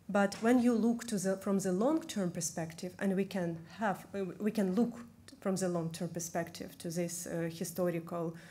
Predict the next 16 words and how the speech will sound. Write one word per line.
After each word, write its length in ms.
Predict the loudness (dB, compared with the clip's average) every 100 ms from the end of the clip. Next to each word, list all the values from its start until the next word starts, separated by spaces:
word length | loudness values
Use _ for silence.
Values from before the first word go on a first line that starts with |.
| -18 -20 -20 -10
uh, 160 | -4 -2
event, 540 | 0 0 2 2 0 -8 -20 -10
we 340 | 0 2 2 2
all 180 | 4 6
know 400 | 4 2 0 -2 -8 -16 -20 -18 0
that 360 | 2 2 -2 -12 -16 -14
we 520 | -2 2 4 4 2 -4 -10 -4
managed 680 | 2 4 4 2 0 -8 -6
to 120 | -2
restore 520 | 0 0 0 2 2 2
our 180 | 0 2
independence 760 | 2 2 0 0 2 0 0 0
in 80 |
nineteenth 580 | 0 2 -2 -4 -8 -8 -6 2
only 320 | 6 6 4
because 580 | 0 -4 -6 -6 -8